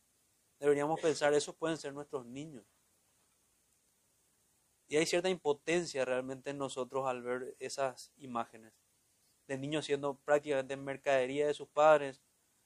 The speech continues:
o niños realmente en una situación, en una situación,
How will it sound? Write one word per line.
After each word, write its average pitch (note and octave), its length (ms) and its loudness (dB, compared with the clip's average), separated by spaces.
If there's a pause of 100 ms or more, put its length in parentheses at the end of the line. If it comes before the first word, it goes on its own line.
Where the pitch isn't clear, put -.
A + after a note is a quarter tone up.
(400)
o D3 120 6
niños G3 320 0
realmente F#3 640 2 (600)
en D3 240 -4
una E3+ 180 2
situación, D#3 880 0 (1040)
en C3 140 -12
una C#3 160 -4
situación, D3+ 800 -4